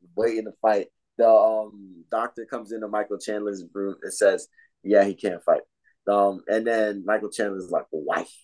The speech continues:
And then he goes, he goes, "It was, Wells didn't get medically cleared, so the fight's off. Maybe next week if the cold sore is gone, everything is fine." Conor McGregor's like, "Hey, man, you can't control your body. Like, make sure you put some fucking cream on it. You can't fight, but you gotta make weight again, man.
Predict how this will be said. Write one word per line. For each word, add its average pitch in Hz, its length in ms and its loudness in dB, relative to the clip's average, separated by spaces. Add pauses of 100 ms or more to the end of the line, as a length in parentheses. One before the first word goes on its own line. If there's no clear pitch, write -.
(260)
And 117 140 0
then 117 100 2
he 110 80 -2
goes, 104 260 4
he 107 120 -4
goes, 101 280 4
"It 107 80 2
was, 113 240 0 (720)
Wells 107 340 4
didn't 107 200 0
get - 240 2
medically 95 500 -6
cleared, 87 300 -2 (220)
so 101 180 4
the 95 100 0
fight's 101 340 2
off. 95 240 2 (300)
Maybe 127 560 0
next 120 340 -4
week 113 180 -6
if 92 80 -10
the - 60 -8
cold 107 300 0
sore 104 160 4
is 95 80 0
gone, 95 340 -4
everything 92 380 -4
is 87 100 -20
fine." 85 200 -2 (260)
Conor 143 160 4
McGregor's 123 500 2
like, 104 200 0
"Hey, 101 120 -4
man, 98 180 -8
you 95 60 -12
can't 117 200 -6
control 104 280 -4
your 104 80 -2
body. 98 400 0 (380)
Like, 92 220 0
make 110 180 -2
sure 104 100 0
you 101 60 -4
put - 180 -4
some 101 120 -12
fucking 101 280 -2
cream 101 320 -2
on 92 160 0
it. 92 120 0
You 85 60 -12
can't 95 240 2
fight, 95 220 4
but - 140 -6
you 95 60 0
gotta 95 200 4
make 90 140 -2
weight 92 180 0
again, 85 260 -8
man. 85 200 -10